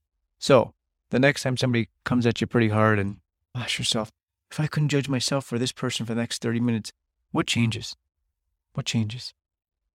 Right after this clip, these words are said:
I invite you to see what shows up. These are not hard. They're quick, easy ideas to shift your attention somewhere else and suggest how this leads to insights. Anyhow, that's what I got for today.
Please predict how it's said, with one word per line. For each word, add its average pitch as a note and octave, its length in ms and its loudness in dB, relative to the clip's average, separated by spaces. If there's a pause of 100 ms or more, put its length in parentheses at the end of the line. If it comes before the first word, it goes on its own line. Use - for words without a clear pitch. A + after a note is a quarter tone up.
(160)
I C3 80 2
invite C3 360 2
you C#3 200 -2 (320)
to - 100 -6
see B2 380 -6 (720)
what A2 280 -2 (200)
shows G#2+ 420 -4
up. G#2 280 -6 (800)
These C3+ 140 -2
are - 20 2
not D#3+ 160 0
hard. B2 460 -2
They're B2 120 -6
quick, - 360 -2 (240)
easy C3 380 -2
ideas B2 420 0
to A2 120 -8
shift - 400 -4
your B2+ 100 0
attention B2 420 -2
somewhere C#3+ 400 2
else G#2+ 340 0 (340)
and A2 80 -12
suggest C#3 500 -2
how B2+ 380 2
this A#2 380 -6 (840)
leads B2 400 0 (140)
to - 220 -6
insights. - 540 -8 (720)
Anyhow, B2 300 0 (920)
that's - 120 -6
what F#3+ 80 8
I E3+ 40 4
got F3+ 120 8
for D#3+ 100 0
today. D#3+ 320 6